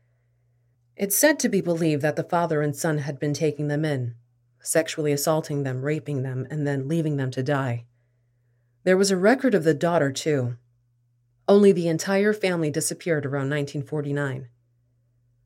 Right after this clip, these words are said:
We just have this statement here from a neighbor that caused the death records to be recollected by the county court system." Evelyn slid the paper over to Clark, and Clark allowed her gaze to settle on it,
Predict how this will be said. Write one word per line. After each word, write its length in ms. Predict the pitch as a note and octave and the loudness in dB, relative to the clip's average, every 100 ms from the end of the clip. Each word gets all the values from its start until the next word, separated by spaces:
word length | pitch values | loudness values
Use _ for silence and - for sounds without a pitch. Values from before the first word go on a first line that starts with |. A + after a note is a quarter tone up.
| _ _ | _ _
We 120 | F3 | 0
just 260 | F#3 F#3 - | 2 0 0
have 180 | F#3+ D#3+ | -2 0
this 160 | E3 | -2
statement 420 | - - A#3 F3 D#3+ | 0 2 2 0 -2
here 160 | D#3+ | -2
from 220 | D3 E3 | -2 -2
a 60 | D3+ | 0
neighbor 340 | D#3 F#3+ F#3+ D3 | 0 0 0 -2
that 220 | C#3+ - | -2 -4
caused 260 | E3 D#3 | -2 -2
the 80 | - | -2
death 320 | C#3+ E3+ E3+ | -2 -2 -4
records 380 | D3+ C3 C#3 C#3 | -8 -6 -6 -6
to 80 | - | -4
be 140 | D3 | -2
recollected 580 | D3 D3+ E3 D#3 D#3 C#3 | 0 0 0 -2 -2 -4
by 120 | C3+ | -4
the 100 | C3 | -4
county 280 | C3+ D3 C3+ | -4 -4 -4
court 260 | B2+ D#3 D3 | -4 -6 -6
system." 480 | - - - A#2 - _ _ _ _ _ _ _ _ _ _ - | -6 -8 -8 -10 -12 _ _ _ _ _ _ _ _ _ _ -4
Evelyn 380 | F#3 F3+ F#3+ F#3+ | 0 2 2 2
slid 300 | - F#3+ D3+ | 4 2 2
the 80 | |
paper 400 | D3 E3+ E3 D3 | -2 -2 -2 -2
over 180 | F3 D3+ | -2 -2
to 80 | C#3+ | -4
Clark, 500 | C#3 D#3+ C#3 B2+ - _ _ _ _ _ | -4 -4 -4 -8 -16 _ _ _ _ _
and 160 | D#3 C#3+ | -8 -6
Clark 460 | - A#3+ C#3 - - _ _ | -2 -2 -2 -10 -20 _ _
allowed 300 | - E3 D#3+ | -4 0 0
her 140 | D#3+ D#3+ | 0 0
gaze 320 | D3+ D3 C#3+ | 2 0 -2
to 100 | D#3 | -4
settle 340 | - E3 D3 | -2 0 0
on 180 | C#3+ C3+ | -2 -6
it, 200 | - _ | -8 _